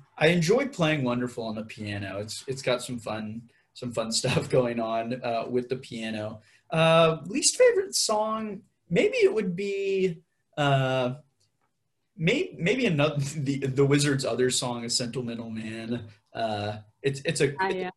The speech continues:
Speaker 1: it's a quick song, but it's, it's, I'm not a huge fan. I don't know.
Speaker 2: Yeah, it's about ten seconds long. But it is, we didn't mention this before, it is the first time that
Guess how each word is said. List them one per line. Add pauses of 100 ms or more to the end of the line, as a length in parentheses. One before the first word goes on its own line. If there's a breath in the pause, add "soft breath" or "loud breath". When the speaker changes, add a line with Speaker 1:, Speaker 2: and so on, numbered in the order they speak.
(240)
Speaker 1:
it's
a
quick
song,
but
it's,
it's,
I'm
not
a
huge
fan. (680)
I
don't
know. (180)
Speaker 2:
Yeah, (100)
it's
about
ten
seconds
long. (220 loud breath)
But
it
is,
we
didn't
mention
this
before,
it
is
the
first
time
that